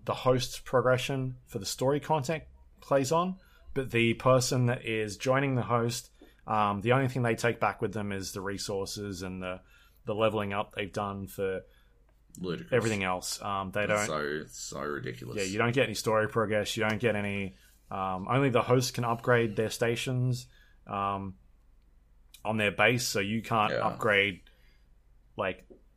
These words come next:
Speaker 1: the base and it saves, like, if you're
Speaker 2: Ugh.
Speaker 1: if you're not the host. So yeah, um,
Speaker 2: That's cooked.
Speaker 1: that's still
Speaker 2: Cooked.
Speaker 1: something they need to sort out for the next Far Cry game.
Speaker 2: Yep.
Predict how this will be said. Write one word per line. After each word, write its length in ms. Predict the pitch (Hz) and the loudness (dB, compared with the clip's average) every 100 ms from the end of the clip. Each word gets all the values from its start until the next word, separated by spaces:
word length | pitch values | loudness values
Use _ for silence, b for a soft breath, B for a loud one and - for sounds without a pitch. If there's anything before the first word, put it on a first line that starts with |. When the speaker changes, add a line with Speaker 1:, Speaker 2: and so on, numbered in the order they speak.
| _ - | _ -8
Speaker 1:
the 120 | 110 | -4
base 340 | 95 101 104 107 | 0 0 0 -4
and 100 | 101 | -8
it 60 | |
saves, 420 | - 107 107 107 | -2 0 0 0
like, 180 | 101 92 - - _ _ | -6 -8 -12 -20 _ _
if 120 | 104 - | -12 0
you're 160 | 107 | 0
Speaker 2:
Ugh. 60 | 98 B B B _ | 0 B B B _
Speaker 1:
if 140 | 110 95 | -10 -6
you're 100 | 110 | -4
not 180 | 107 - | -4 -6
the 60 | |
host. 480 | 123 120 120 - - b b b b b - | -6 -4 -6 -10 -16 b b b b b -18
So 220 | - 87 | -10 -8
yeah, 140 | 85 82 - - - | -6 -10 -16 -20 -18
um, 420 | - 87 85 87 87 | -14 -12 -14 -14 -8
Speaker 2:
That's 340 | 82 - - | -6 -6 -10
cooked. 380 | - - - - - _ | -14 -16 -16 -16 -18 _
Speaker 1:
that's 200 | 107 110 | -2 -2
still 200 | - 185 | 2 2
Speaker 2:
Cooked. 120 | 98 - | 2 -4
Speaker 1:
something 240 | 98 90 | -8 -8
they 100 | 90 | -12
need 200 | 87 87 | -14 -16
to 60 | - | -14
sort 260 | - 104 | -12 -8
out 160 | 98 - | -8 -10
for 60 | - | -12
the 60 | |
next 420 | 95 92 - - | -12 -10 -12 -14
Far 260 | - 113 107 | -6 -2 -2
Cry 260 | - 110 101 | -2 -4 -4
game. 320 | 95 92 95 - B B B B | -4 -6 -8 -14 B B B B
Speaker 2:
Yep. 260 | 92 87 - | -2 0 0